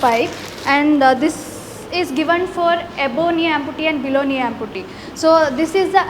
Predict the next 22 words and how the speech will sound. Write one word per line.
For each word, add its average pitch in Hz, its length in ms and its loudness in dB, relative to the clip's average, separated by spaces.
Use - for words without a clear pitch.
advanced 311 500 0
one 277 220 0
where 294 240 2
we 330 140 -2
have, 294 380 2
uh, 247 560 0
the 285 180 6
above 320 240 4
knee 320 120 0
also, 294 300 0
and 330 300 0
even 285 360 -2
this 277 180 -8
is 294 160 -6
a 330 80 0
below 262 300 0
knee. 240 240 -4
So 285 360 2
the, 311 220 -2
all 320 200 6
these 381 240 -2
are, 359 280 4